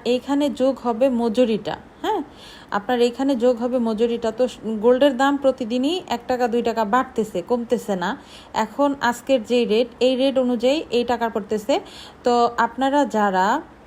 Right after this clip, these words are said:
আহ, কিনতে আগ্রহী, যারা বাংলাদেশে যাচ্ছেন, তারা অবশ্যই, অবশ্যই নিয়ে নিতে পারেন, কোনো সমস্যা নেই।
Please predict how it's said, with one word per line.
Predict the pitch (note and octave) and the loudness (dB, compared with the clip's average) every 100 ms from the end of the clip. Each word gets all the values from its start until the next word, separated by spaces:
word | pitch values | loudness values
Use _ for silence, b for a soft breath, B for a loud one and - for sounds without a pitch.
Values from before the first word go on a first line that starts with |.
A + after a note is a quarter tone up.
| - - - - - | -20 -20 -20 -18 -8
আহ, | G#3 G3 F#3+ F#3+ | -4 -2 -2 -2
কিনতে | C4+ C4 | -2 2
আগ্রহী, | C#4 A#3 G#3 A#3+ G#3+ A#3+ C4+ | 4 2 2 -2 -2 -4 -2
যারা | A3 G3+ G3+ | 0 2 2
বাংলাদেশে | F#3+ G3+ A3 A3+ A#3 | 0 -2 -2 -4 -4
যাচ্ছেন, | G#3 G#3+ G#3+ - A3 C#4+ | -2 -2 -4 -6 -4 -2
তারা | C#4+ F#3+ F#3+ F#3 - | -2 0 2 0 -2
অবশ্যই, | - A3+ C4+ C4 | -4 -2 -2 0
অবশ্যই | A3+ A3 A3 A3 G#3 G3+ B B B | -2 -2 -4 -4 -4 -8 B B B
নিয়ে | A3+ B3+ | -2 0
নিতে | B3 A#3 | 2 0
পারেন, | - G#3+ C4+ | 0 0 -2
কোনো | C#4+ A3+ | -4 -6
সমস্যা | G#3+ G#3 G#3 G3+ A#3 | -4 -4 -4 -4 -4
নেই। | G#3+ A3+ | -2 -4